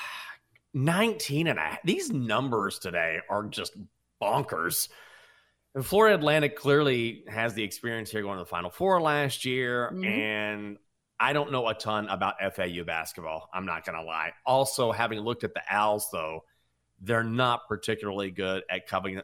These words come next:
Speaker 1: covering the number, and they haven't been good over their last ten. They're three and seven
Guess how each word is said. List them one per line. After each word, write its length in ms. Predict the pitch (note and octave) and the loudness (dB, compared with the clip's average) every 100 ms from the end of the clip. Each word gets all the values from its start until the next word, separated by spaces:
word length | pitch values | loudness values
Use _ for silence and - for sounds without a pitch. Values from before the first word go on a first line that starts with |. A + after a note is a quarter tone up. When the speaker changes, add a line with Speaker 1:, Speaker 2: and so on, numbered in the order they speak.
| _ | _
Speaker 1:
covering 320 | - B2+ A2+ G#2 | 0 2 2 0
the 60 | |
number, 280 | G2+ G#2 A#2 | 0 0 0
and 160 | A2+ G2+ | 0 -2
they 140 | E2+ | -4
haven't 380 | - F#2 A2+ B2 | -2 -2 -2 0
been 160 | B2 | -2
good 220 | A#2 B2 B2 | 2 2 2
over 160 | A2+ A#2 | 0 0
their 120 | G#2 | 0
last 360 | G2+ G#2+ - | 0 0 -4
ten. 160 | G#2+ A2 | -4 -4
They're 120 | G2 | -6
three 400 | - - G2+ A2+ | -8 -6 -2 -2
and 120 | A2+ G#2+ | -2 -2
seven 540 | - F2+ F2 A2 | 0 0 0 -4